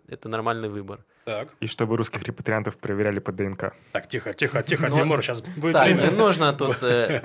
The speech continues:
Speaker 1: их проверяли, это если ты не можешь доказать ничего. Допустим, ты, ты вроде бы как ты еврей, но у тебя никаких документов, потому что весь твой дом спалили, э, родственников. И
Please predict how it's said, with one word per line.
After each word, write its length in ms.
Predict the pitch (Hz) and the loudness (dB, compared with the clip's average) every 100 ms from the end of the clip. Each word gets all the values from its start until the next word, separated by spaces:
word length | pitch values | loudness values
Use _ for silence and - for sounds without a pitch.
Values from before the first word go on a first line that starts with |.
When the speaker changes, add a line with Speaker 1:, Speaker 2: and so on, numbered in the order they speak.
| 170 | -4
Speaker 1:
их 180 | 170 - | -4 0
проверяли, 460 | 156 139 151 269 | 2 2 4 2
это 160 | 147 147 | 2 -2
если 140 | 147 | -6
ты 100 | 147 | -4
не 80 | 151 | -4
можешь 280 | 156 147 117 | 0 0 2
доказать 460 | 113 - 127 247 - | -2 -2 0 0 -2
ничего. 340 | 139 110 110 | -8 -4 -4
Допустим, 400 | 120 143 131 120 | -4 -4 -6 -6
ты, 240 | 110 117 - _ 123 | -10 -12 -14 _ -14
ты 80 | |
вроде 220 | 123 151 127 | -4 -4 -4
бы 80 | |
как 180 | 127 117 | -6 -8
ты 100 | - | -8
еврей, 320 | 131 143 262 240 | -6 -4 -4 -4
но 100 | 135 | -8
у 20 | |
тебя 140 | 147 | -4
никаких 220 | 180 156 139 | -6 -6 -4
документов, 420 | 131 151 233 180 | -4 -2 -4 -4
потому 240 | 131 135 | -6 -8
что 160 | 127 120 | -8 -8
весь 160 | 127 | -8
твой 140 | - 123 | -4 -4
дом 140 | 175 | -4
спалили, 560 | 180 - 117 110 104 98 _ _ | -4 -2 -2 -2 -6 -10 _ _
э, 140 | 117 | -10
родственников. 540 | 113 110 - 104 101 113 | -4 -4 -4 -16 -16 -18
И 320 | - 147 131 | -10 -8 -8